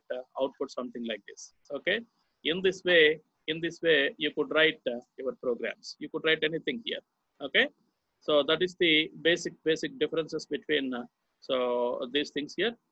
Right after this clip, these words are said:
So here you could able to write, uh, so by, uh, hello world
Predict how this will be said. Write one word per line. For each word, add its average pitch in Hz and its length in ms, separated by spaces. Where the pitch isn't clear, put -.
So 143 260
here 180 280
you 147 140
could 156 240
able 165 300
to 165 120
write, 175 300
uh, 123 60
so 123 640
by, 147 180
uh, 147 240
hello 175 200
world 165 300